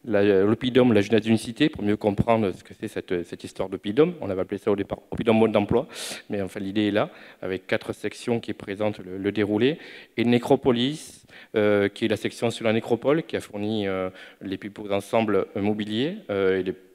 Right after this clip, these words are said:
et des connaissances extrêmement importantes, et Classé pour comprendre, qui est une sorte de cabinet d'études qui avait été créé avec le Louvre dans les années trente,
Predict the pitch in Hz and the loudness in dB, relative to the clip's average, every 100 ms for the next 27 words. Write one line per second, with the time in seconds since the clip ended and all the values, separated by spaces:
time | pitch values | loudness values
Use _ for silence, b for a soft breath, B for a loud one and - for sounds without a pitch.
0 | - 92 98 101 98 - 98 - - 104 | -12 -8 -6 -4 -4 -4 -10 -10 -4 0
1 | 101 95 - - 127 - B B B - | 0 -2 -8 -2 -2 -2 B B B -8
2 | 104 131 127 143 139 113 120 110 110 127 | -4 -2 -2 -2 -4 -2 0 2 2 2
3 | - - - 113 117 113 - 120 117 104 | 0 -6 -2 2 2 0 -6 -6 -4 0
4 | 117 120 113 113 143 147 - 104 104 - | 0 2 0 0 -4 -4 -2 -2 -2 -2
5 | 120 110 107 123 143 113 104 101 104 - | -2 2 2 4 2 2 0 -2 -4 -4
6 | 123 139 | -4 -6